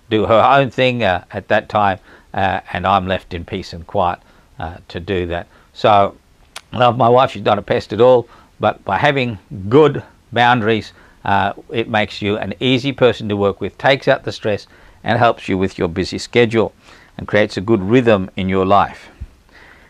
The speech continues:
Have a day a week off and plan for it to be completely off. If you live a cluttered life and it gets round to your Saturday or your Sunday or your Thursday, whatever your day off is, you're still dealing with your clutter.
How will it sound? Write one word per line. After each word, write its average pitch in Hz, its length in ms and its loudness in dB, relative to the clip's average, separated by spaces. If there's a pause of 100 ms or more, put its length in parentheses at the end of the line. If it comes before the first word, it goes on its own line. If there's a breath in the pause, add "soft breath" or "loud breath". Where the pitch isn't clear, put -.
Have 220 580 0
a 143 80 0
day 127 480 4
a 113 100 -2
week 104 320 0
off 135 340 2
and 107 180 -10
plan 170 560 -2
for 120 180 -4
it - 160 -10
to - 80 -10
be 104 160 -6
completely 107 540 -4
off. - 180 0 (680 soft breath)
If 190 300 0
you 226 340 -6
live 156 340 0
a - 80 -4
cluttered 143 500 -2
life 107 480 0 (100)
and 117 120 -8
it 120 120 -12
gets 127 280 -2
round 110 360 2
to - 80 -12
your 107 120 -6
Saturday 110 520 0
or 107 100 -4
your 101 140 -6
Sunday 101 540 -2
or 95 140 -6
your 101 140 -8
Thursday, 104 500 -6
whatever 98 320 -6
your 101 140 -4 (160)
day 92 220 -4
off 87 200 -10
is, 117 360 0 (600 soft breath)
you're 120 120 -2
still 147 300 2
dealing 101 320 -4
with 85 160 -16
your 87 60 -10
clutter. - 360 -4